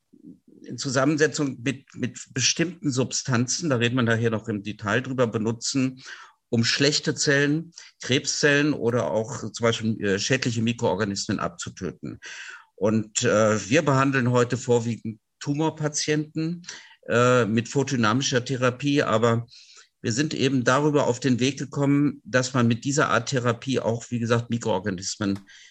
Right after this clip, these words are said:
äh, abtöten kann. Ja, das ist so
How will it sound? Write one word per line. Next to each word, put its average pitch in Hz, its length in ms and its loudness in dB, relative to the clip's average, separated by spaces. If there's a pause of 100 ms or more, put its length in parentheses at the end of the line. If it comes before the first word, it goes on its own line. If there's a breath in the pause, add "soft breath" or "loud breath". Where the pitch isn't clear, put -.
(160 loud breath)
äh, 95 140 2
abtöten 95 640 -2
kann. - 360 -12 (640 loud breath)
Ja, 127 180 2 (180)
das 123 200 0
ist 139 180 -4
so 123 460 2